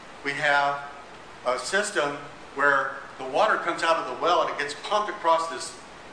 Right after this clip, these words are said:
this tube that's about this big, I guess. And in that tube is this really, really, really, really, really bright light. And the water actually runs around that bright light.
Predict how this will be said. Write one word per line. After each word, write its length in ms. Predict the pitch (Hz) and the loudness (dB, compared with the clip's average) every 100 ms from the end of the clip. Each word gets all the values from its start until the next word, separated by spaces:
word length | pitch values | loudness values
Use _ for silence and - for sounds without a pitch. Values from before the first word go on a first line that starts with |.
| - | -14
this 160 | 123 - - | -10 -10 -6
tube 360 | 202 208 170 | -2 0 -2
that's 200 | 120 - | -4 -6
about 360 | - 127 117 - | 0 2 2 -2
this 180 | 143 - - | -8 -6 -2
big, 240 | 131 113 | -2 -2
I 80 | 104 107 | -6 -6
guess. 240 | 104 - - - - - - - | -6 -6 -10 -14 -16 -16 -12 -6
And 80 | 139 | -2
in 120 | 175 | 0
that 200 | 175 - - | 0 -2 -6
tube 360 | 220 214 180 139 | -4 0 0 0
is 200 | 127 - - - - | -2 -6 -12 -16 -12
this 200 | 165 160 - 208 196 175 | -10 -8 -10 -12 -12 -6
really, 420 | 233 240 196 170 160 202 | 0 4 4 2 -2 -2
really, 300 | 220 202 160 | 2 2 0
really, 400 | 156 208 202 170 | -2 2 2 2
really, 400 | - 196 185 151 | -2 -2 0 -2
really 340 | 156 196 160 | 0 2 2
bright 380 | - 135 135 - | 2 2 2 2
light. 280 | 139 135 - - - - - - - - - - - - 139 | 2 2 0 -8 -14 -18 -18 -18 -18 -18 -18 -16 -16 -6 -2
And 120 | 143 | -2
the 80 | 143 | 2
water 540 | 156 220 233 156 151 | 6 6 6 2 4
actually 280 | 156 - 147 | 4 2 -4
runs 440 | 151 175 180 156 - 123 | 2 4 4 2 -4 2
around 360 | 151 185 190 | 4 4 4
that 260 | 151 143 - - - - | 4 4 -2 -10 -14 -4
bright 280 | 139 165 170 - - | 4 6 4 0 2
light. 400 | 160 196 127 | 4 4 2